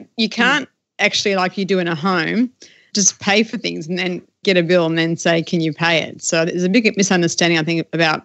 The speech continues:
Speaker 1: you know, what do I own and how does that work?
Speaker 2: Yeah.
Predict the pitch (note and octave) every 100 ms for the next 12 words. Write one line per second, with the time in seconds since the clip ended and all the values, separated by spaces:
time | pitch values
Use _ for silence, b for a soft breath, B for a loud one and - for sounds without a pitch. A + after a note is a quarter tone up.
0 | - G3+ E3+ G#3+ A3 B3 F#3 E3+ F3 F#3+
1 | D#3 - B B B B F#3 F3+ E3 G3
2 | G3 F#3 E3+ - D#3+ F#3 G3+ - - -
3 | - E3